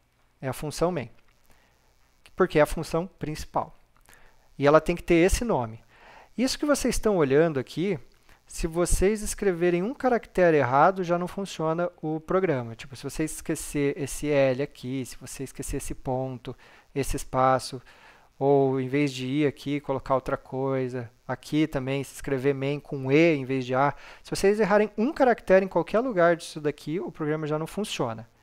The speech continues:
Só aqui dentro, nesse Olá Mundo, que vocês podem escrever o que quiser. Tirando aqui,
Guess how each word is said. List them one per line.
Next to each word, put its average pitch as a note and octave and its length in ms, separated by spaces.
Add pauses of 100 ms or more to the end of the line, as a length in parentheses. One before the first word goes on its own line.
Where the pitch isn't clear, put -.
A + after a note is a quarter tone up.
(540)
Só - 300 (100)
aqui A3+ 260
dentro, D#3+ 400
nesse D3 240
Olá D#3 220
Mundo, D3 260
que - 80
vocês E3+ 160
podem D#3 240
escrever D#3 320
o D#3 60
que - 120
quiser. D3 360
Tirando D#3 340
aqui, E3+ 340